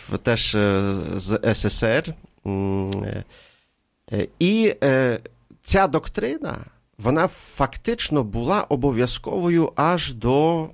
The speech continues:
двадцять дев'ятого бодайже року навіть. Е, м, перший, е, парад нудистів,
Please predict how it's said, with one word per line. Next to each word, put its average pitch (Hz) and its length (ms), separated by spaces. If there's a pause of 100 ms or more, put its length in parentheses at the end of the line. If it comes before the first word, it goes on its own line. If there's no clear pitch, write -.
(160)
двадцять 123 520
дев'ятого 139 460
бодайже 131 440
року - 260
навіть. 95 500 (120)
Е, 95 520 (680)
м, 92 720 (260)
перший, 160 640
е, 117 260 (180)
парад 139 520 (100)
нудистів, 113 800